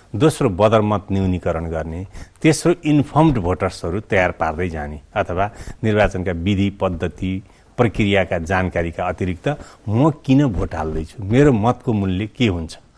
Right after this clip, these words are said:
भन्ने कुरा बुझेर यदि मतदान गर्नु हो भने त्यस्तो खालको मतदानलाई एउटा क्वालिटी भोटिङ भनिन्छ, जसले चाहिँ एउटा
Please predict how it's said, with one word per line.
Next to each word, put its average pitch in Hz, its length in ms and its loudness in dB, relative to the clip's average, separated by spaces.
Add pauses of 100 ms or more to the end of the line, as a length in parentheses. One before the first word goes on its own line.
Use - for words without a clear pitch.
(320)
भन्ने 120 240 2
कुरा 123 200 2
बुझेर 120 480 2
यदि 117 280 -2
मतदान 95 460 -2
गर्नु 82 300 -6
हो 73 140 -10
भने 117 200 -8 (720)
त्यस्तो 160 280 2
खालको 101 320 0
मतदानलाई 92 680 -4
एउटा 117 140 -2
क्वालिटी 120 720 2
भोटिङ 92 420 -4
भनिन्छ, 85 400 -6 (540)
जसले 131 360 0
चाहिँ 120 180 -4
एउटा 107 140 -4